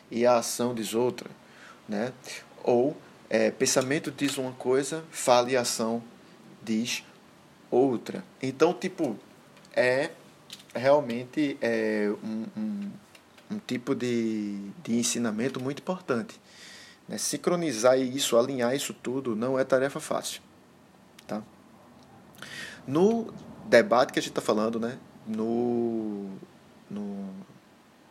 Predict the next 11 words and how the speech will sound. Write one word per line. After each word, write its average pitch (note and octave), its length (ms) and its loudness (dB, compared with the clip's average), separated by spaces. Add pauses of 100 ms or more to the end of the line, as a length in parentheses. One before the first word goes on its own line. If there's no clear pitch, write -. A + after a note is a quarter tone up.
(380)
no A2+ 100 -4
tema C3+ 320 2
que D#3 120 -2
a - 20 2
gente C3+ 140 -4
tá B2+ 120 2
tratando G#2+ 560 -6
hoje, A#2 380 2 (500)
a - 80 -10
gente G2 300 -4
vai, G2+ 760 -2